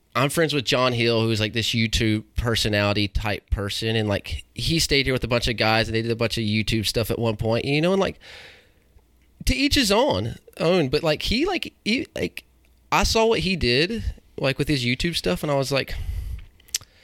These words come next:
the more people hate on him, the more attention, like, he gets, and that reality that, like, kinda helps him in the position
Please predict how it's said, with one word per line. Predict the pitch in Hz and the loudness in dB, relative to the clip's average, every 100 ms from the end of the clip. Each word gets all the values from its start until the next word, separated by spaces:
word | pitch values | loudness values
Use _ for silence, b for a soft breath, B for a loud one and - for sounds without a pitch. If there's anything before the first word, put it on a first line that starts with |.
| B B B B | B B B B
the | 135 | 0
more | 139 160 | 2 2
people | 156 170 175 | 0 -2 2
hate | 143 156 | 2 2
on | 151 | 0
him, | 139 151 156 | 2 0 0
the | |
more | 127 123 | 0 2
attention, | 117 123 - 120 | 0 -2 -4 -4
like, | 113 - | -4 -4
he | - 123 | 0 0
gets, | 110 113 117 - | 2 0 0 0
and | 107 | -2
that | 107 123 | -2 0
reality | 117 110 120 123 117 | 2 4 4 2 2
that, | 107 - | 0 0
like, | 107 - - - - _ _ b b b b b - | -2 -2 -4 -6 -8 _ _ b b b b b -4
kinda | 110 117 110 | -2 0 0
helps | 98 117 - - | 2 2 0 0
him | 107 | 2
in | 104 | 2
the | 95 | 0
position | - 95 101 104 107 98 | -2 0 2 2 2 0